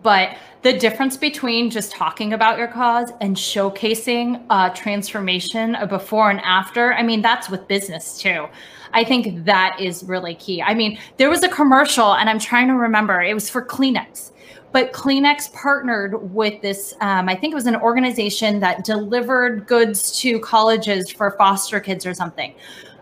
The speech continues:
My goodness, I watched that commercial and I was, like, bawling. Like, it was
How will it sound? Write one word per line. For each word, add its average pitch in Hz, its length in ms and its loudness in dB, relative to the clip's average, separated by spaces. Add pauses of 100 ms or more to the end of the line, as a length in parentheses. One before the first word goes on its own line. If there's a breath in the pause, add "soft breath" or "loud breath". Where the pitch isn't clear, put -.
(100)
My 302 200 6
goodness, 285 280 4
I 247 80 4
watched 214 260 2
that 277 120 2
commercial 214 420 0
and 220 120 2
I 208 60 4
was, 202 120 -2
like, 170 220 -4
bawling. 185 540 2 (160)
Like, 220 360 2
it 294 160 -4
was 262 340 0